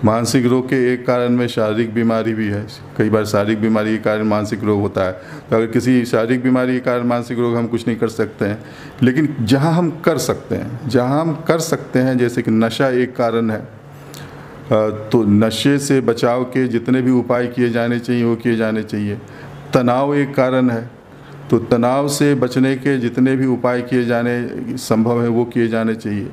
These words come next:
अभी समाज में कुछ ऐसी परिस्थितियां पैदा हो रही हैं कि चारों ओर तनाव ही तनाव है, उसके बहुत सारे कारण हैं। अ, और तनाव,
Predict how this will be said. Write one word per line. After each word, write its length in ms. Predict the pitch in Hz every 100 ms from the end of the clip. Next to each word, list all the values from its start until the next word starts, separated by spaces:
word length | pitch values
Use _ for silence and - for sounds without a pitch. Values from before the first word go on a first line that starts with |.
| -
अभी 300 | 104 117 151
समाज 480 | 135 120 120 127 131
में 360 | 139 143 143 - - - - - -
कुछ 180 | 135 127
ऐसी 360 | - 120 117 151
परिस्थितियां 680 | 131 127 123 127 131 151
पैदा 280 | 143 131 127
हो 220 | 127 120
रही 340 | 123 127 135 135
हैं 280 | 135 147 143
कि 80 |
चारों 480 | 131 139 123 127 131
ओर 160 | 131 127
तनाव 380 | 113 110 107 113
ही 80 | 107
तनाव 380 | 92 87 87
है, 80 | 98 101 - - - - -
उसके 220 | 127 156
बहुत 460 | 113 123 170 175
सारे 300 | - 135 120
कारण 420 | 107 98 87 85 92
हैं। 80 | - - - - - - - - 127
अ, 60 | 113 104 107 - - - - - -
और 180 | 117 -
तनाव, 580 | 120 117 135 151 160 156